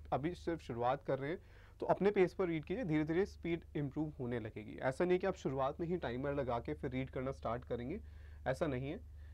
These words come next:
ठीक है। अपने pace पर read कीजिए, धीरे-धीरे speed बढ़ने लगेगी और फिर जब आप mock test देंगे तो फिर आपको अपने आप, अ, idea हो जाएगा कि कितने time में आपको, अ, जो है passage read करना है। Alright, तो, अ,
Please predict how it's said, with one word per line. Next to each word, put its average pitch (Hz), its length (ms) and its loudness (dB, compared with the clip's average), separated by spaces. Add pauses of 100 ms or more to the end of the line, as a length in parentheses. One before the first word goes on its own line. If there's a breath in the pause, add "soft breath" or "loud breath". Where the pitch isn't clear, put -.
ठीक 190 140 0
है। 170 60 10
अपने 196 200 8
pace 196 200 6
पर 196 160 2
read 175 180 -2
कीजिए, 202 220 0
धीरे-धीरे 165 400 6
speed 160 340 -2
बढ़ने 123 240 2
लगेगी 135 400 0 (480 soft breath)
और 127 400 2 (100)
फिर 202 260 10
जब 156 180 4
आप 156 140 4
mock 135 240 2
test 165 260 -2
देंगे 143 280 2
तो - 340 -2
फिर 214 180 2
आपको 175 340 0
अपने 165 180 -2
आप, 170 140 -2 (180)
अ, 127 320 6
idea 127 240 2
हो 147 120 2
जाएगा 147 240 0
कि 170 140 -8
कितने 143 340 -4
time 113 220 -4
में 131 180 -4
आपको, 151 440 -4 (440)
अ, 127 100 2
जो 117 160 -6
है 147 140 0
passage 139 560 -6
read 127 180 -4
करना 107 220 -6
है। 107 60 -12 (560 loud breath)
Alright, 147 260 2
तो, - 440 6 (100)
अ, 151 380 4